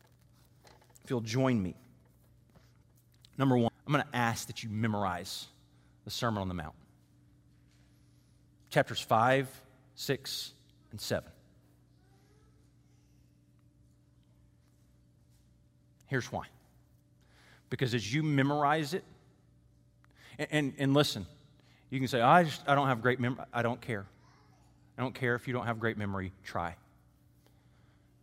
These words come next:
Because in working at doing it, it will become the filter through which you see things.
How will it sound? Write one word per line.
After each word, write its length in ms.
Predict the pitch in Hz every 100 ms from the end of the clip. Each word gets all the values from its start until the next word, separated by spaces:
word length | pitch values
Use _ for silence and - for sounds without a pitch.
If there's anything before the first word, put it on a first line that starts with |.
| -
Because 240 | 123 131
in 180 | 120 110
working 380 | 107 143 156 151
at 160 | 139 110
doing 300 | 127 143 156
it, 120 | 175 - - _ _ _ _ _ _ _ _ _ _ _ - _ - -
it 120 | 123
will 380 | 127 135 147 135
become 460 | 123 - 139 127
the 60 | 107
filter 580 | - 123 117 - 113 95 - _ _ _
through 160 | - 117
which 260 | 117 120 -
you 100 | 98
see 360 | - 120 107
things. 680 | 95 - 80 - - - -